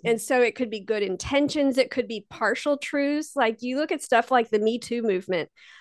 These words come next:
Um, there is a lot of truth going on in that movement in terms of, um, recognizing abuse that's done to women.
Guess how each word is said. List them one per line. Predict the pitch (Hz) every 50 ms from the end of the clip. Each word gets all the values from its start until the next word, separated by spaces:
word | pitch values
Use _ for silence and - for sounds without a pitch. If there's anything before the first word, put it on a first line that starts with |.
| - _ -
Um, | 233 226 202 202 202
there | 196 269 285 320
is | 311 247
a | 214
lot | 202 196 214 240 262 247 254 254
of | 226 220
truth | 226 - - 254 254 247 226 -
going | - 233 220 208 208 208
on | 214 208 208 208
in | 202 202
that | 180 208 196 165 -
movement | 208 214 214 226 220 220 196 - -
in | 196
terms | 196 - - 226 208 202 202 196 214
of, | 196 190 185 170 190 - - - -
um, | 220 208 202 196 185 180 180 190 160 110 - - -
recognizing | 202 214 226 220 254 269 247 226 233 220 214 202 214 220
abuse | 214 185 185 208 208 220 -
that's | - 202 180 - -
done | 226 208 196 202 190 196 - - _ _ _ _ _ _ -
to | - 220
women. | 214 202 208 247 262 220 180 180 190 208